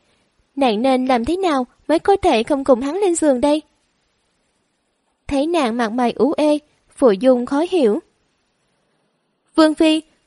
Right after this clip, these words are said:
vương gia ngủ lại ở chỗ này là chuyện tốt, ngài buồn cái gì?" Nàng sớm đã mơ hồ cảm thấy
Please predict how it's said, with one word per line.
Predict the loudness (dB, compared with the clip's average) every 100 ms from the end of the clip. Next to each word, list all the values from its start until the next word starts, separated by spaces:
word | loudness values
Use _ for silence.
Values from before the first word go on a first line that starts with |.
| _ 0
vương | 0 2
gia | 2 2
ngủ | 2
lại | 2 2
ở | 2
chỗ | 2 0
này | 2 0 -2 _ -2
là | 0
chuyện | 2 0 2
tốt, | 2 2 _ _ -8
ngài | -2 2
buồn | 4 4
cái | 2 2
gì?" | 2 0 _ _ _ _ _ _ _ _ _ _ _ _ _ _ _ _ _ _ _
Nàng | -4 -2 0
sớm | 0 0 0
đã | -2
mơ | 0 -2
hồ | 0 0 0
cảm | -2 -6 -4
thấy | -4 -4